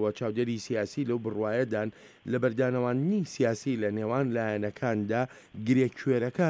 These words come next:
بە تەواوەتی دەکاتەوە. پرسیارەکە لەوەدایە، بزوتنەوەی گۆڕان ئامادەی چ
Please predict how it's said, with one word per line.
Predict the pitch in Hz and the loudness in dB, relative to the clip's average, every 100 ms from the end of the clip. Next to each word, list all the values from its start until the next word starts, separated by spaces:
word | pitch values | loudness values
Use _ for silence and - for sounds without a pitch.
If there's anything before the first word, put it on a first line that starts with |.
| 127 | 2
بە | 123 117 | -2 0
تەواوەتی | 120 113 113 - 175 123 | 2 4 2 0 0 0
دەکاتەوە. | - 113 101 104 90 87 - - - | 0 -2 -2 -2 -2 -2 -8 -20 -4
پرسیارەکە | 135 - 127 127 151 139 | -2 2 2 2 2 4
لەوەدایە، | 123 120 110 90 85 - - - 123 | 6 6 4 2 0 -2 -2 0 2
بزوتنەوەی | 131 139 143 151 180 117 | 4 2 2 2 4 4
گۆڕان | 120 104 110 113 - _ _ 123 | 4 4 0 0 -4 _ _ 2
ئامادەی | 120 117 120 147 | 4 4 2 0
چ | 139 | 2